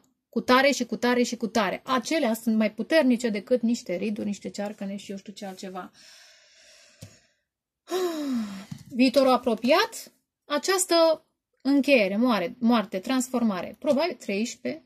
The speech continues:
treisprezece, uite, doisprezece, interesant, doisprezece,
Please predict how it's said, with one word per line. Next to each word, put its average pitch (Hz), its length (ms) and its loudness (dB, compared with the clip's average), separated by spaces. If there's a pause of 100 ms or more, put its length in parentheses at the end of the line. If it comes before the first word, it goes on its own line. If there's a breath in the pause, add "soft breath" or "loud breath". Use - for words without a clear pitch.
treisprezece, 254 800 -6 (760)
uite, 285 180 -2
doisprezece, 202 1120 2
interesant, 262 680 -2
doisprezece, 202 1000 -2